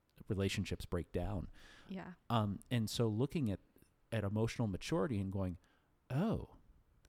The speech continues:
Speaker 1: we have missed an entire category of where the gospel should be affecting us."
Speaker 2: Yeah. Yeah. And, and again,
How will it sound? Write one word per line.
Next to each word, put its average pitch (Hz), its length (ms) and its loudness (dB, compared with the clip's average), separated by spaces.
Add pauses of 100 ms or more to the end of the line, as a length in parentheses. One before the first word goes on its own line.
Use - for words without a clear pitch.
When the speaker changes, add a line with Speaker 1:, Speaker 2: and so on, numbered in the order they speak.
(400)
Speaker 1:
we 139 200 2
have 165 240 -2
missed 117 800 0 (760)
an 117 120 2
entire 117 640 0
category 101 920 -2 (100)
of 104 160 0
where 107 200 4
the 98 100 0
gospel 98 500 -2
should - 180 -10
be 82 120 -4
affecting - 540 -8
us." - 260 -14 (440)
Speaker 2:
Yeah. 151 200 -10 (2250)
Yeah. 247 440 2
And, 233 320 2 (380)
and 240 120 4
again, 269 480 2